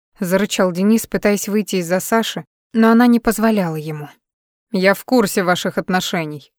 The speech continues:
прищурив глаза, ответил Ярослав. А Саша стояла с открытым ртом, не в состоянии слова произнести. Значит, вот так, после всего, что между ними было, он так легко верит в то, что она могла ему изменить. Боль разрывала душу,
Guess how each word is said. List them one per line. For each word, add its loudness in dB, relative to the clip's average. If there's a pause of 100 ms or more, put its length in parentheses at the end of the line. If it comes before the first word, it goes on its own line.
(160)
прищурив -2
глаза, 0
ответил -4
Ярослав. -10 (360)
А -4
Саша -2
стояла 2
с -4
открытым -2
ртом, -4 (380)
не 0
в -2
состоянии 2
слова 0
произнести. -6 (400)
Значит, -2
вот -2
так, -4
после -2
всего, 0
что -4
между 0
ними 2
было, 0 (320)
он 0
так 0
легко 0
верит 0
в -18
то, -2
что -4
она 2
могла 0
ему -2
изменить. -6 (600)
Боль 2
разрывала 0
душу, -2